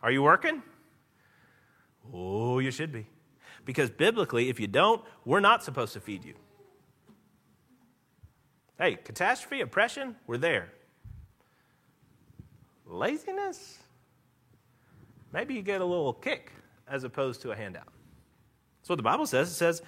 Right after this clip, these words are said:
in the New Testament, uh, "We gave you this command. If anybody's not willing to work, let him not eat." Doesn't say not able to work. It says not willing to work.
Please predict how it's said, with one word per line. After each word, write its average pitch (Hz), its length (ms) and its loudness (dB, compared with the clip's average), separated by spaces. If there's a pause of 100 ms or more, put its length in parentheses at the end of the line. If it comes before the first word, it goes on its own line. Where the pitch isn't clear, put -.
(200)
in 143 100 0
the 135 80 4
New 175 100 2
Testament, 156 460 -4 (840)
uh, 214 540 4
"We 208 140 2
gave 220 160 4
you 226 60 2
this 220 120 2
command. 233 320 2 (180)
If 147 140 -2
anybody's 233 380 4
not 226 180 6
willing 214 220 4
to 196 60 4
work, 269 420 4 (1120)
let 98 200 -2
him 175 120 -6
not 220 180 -2
eat." 285 220 -10 (1400)
Doesn't 185 240 -4
say 202 140 0
not 185 220 2
able 190 240 -2
to - 60 -2
work. 98 360 -4 (400)
It - 60 -16
says 214 140 -6
not 240 180 0
willing 262 240 0
to 113 60 -4
work. 87 260 -6